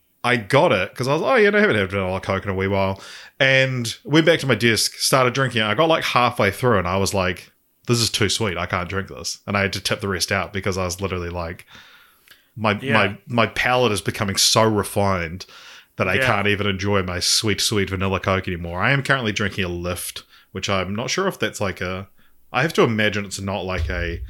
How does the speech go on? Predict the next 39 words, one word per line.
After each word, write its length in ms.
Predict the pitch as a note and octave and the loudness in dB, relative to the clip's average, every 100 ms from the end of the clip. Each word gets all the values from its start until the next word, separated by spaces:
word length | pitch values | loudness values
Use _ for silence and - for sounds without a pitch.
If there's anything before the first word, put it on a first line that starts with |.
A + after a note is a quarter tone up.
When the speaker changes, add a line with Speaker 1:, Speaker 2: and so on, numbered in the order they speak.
| - - - | -14 -18 -14
Speaker 1:
universal 840 | - F#2+ F2 E2+ F2 E2+ F2 E2+ E2 - - _ - _ _ _ _ _ - - - - _ _ _ - - - - | -6 -6 -6 -8 -6 -6 -6 -8 -12 -20 -20 _ -20 _ _ _ _ _ -20 -20 -20 -20 _ _ _ -20 -20 -20 -16
drink, 200 | - F#2+ | -8 -4
Speaker 2:
I 60 | F2+ | -2
think 160 | E3+ | 0
it's 80 | D#3+ | 0
Speaker 1:
right? 60 | D#3 | -2
Speaker 2:
just 180 | C#3+ - | -4 -8
New 100 | C3 | -8
Zealand, 540 | A#2+ C3 B2+ G#2 F#2+ | -4 -4 -4 -8 -14
yeah. 220 | A#2 A#2 G2+ - _ - | -14 -14 -14 -20 _ -10
Speaker 1:
Yeah. 360 | G#2 G2+ F#2+ F#2 _ _ _ _ - - - - - | -6 -6 -6 -10 _ _ _ _ -20 -20 -20 -20 -6
Speaker 2:
I, 420 | D3 E3+ G3 G3+ | 0 4 4 2
uh, 680 | F3 D#3+ D#3 D3 C#3 C3 C3 - | 2 2 2 2 2 0 -4 -10
listen, 400 | D#3 D#3 C3+ B2 | -8 -6 -6 -4
I, 220 | C#3+ D#3+ | 0 0
my 260 | D#3 D#3 E3 | 0 0 0
vanilla 360 | E3+ E3+ D#3 | 0 -2 -4
Coke 260 | - C#3 C#3 | -4 -4 -4
story 400 | - C3+ B2+ A#2+ | -6 -6 -4 -4
is 180 | A#2+ - | -6 -4
that 300 | B2+ A#2 - - - - _ _ - | -2 -4 -6 -20 -20 -20 _ _ -8
some 340 | - F3+ F3 | -2 0 0
point 240 | F#3 F3 C#3+ | -2 -6 0
after 340 | C#3 D3 - | 0 0 -4
two 200 | - D3 | -8 -6
thousand 420 | C#3 C3 B2+ B2+ | -2 -2 -2 -8
two, 220 | - C3+ | -8 -6
they 120 | A#2 A#2 | -4 -6
briefly 560 | G#2+ A#2+ B2+ - B2 | -6 -8 -8 -8 -10
discontinued 800 | G#2+ A#2 - B2+ A2 B2+ A#2 A2+ | -8 -8 -8 -10 -10 -10 -10 -10
it, 180 | G#2+ G#2 | -10 -10
at 120 | B2 A#2 | -14 -12
least 280 | A2+ - | -10 -10
in 40 | A2+ | -6
New 40 | |
Speaker 1:
Two 60 | A2+ | -2
thousand 160 | G2 G2+ | -2 -2
seven. 260 | G#2+ G2+ G2+ | -2 -4 -6
Speaker 2:
Zealand. 140 | - | -10